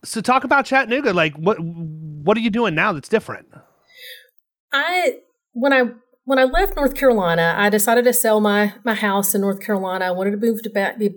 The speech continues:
Speaker 2: closer to family. I'm two hours away from, uh, from them now. Um,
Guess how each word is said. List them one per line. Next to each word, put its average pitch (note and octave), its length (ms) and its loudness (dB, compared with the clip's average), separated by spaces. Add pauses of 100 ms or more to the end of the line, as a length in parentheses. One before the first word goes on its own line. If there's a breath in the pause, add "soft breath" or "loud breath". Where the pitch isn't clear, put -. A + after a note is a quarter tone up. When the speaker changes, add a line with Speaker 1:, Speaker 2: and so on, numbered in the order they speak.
Speaker 2:
closer G#3+ 320 -2
to A#3 60 0
family. F#3+ 760 -2 (200)
I'm F3+ 240 -8
two A3 220 -2
hours F#3+ 260 -2
away F3+ 340 -4
from, F3+ 520 -4 (380 loud breath)
uh, F3 140 -6
from G3 240 0
them F#3+ 240 0
now. F3+ 500 -2 (380 soft breath)
Um, F#3 480 -2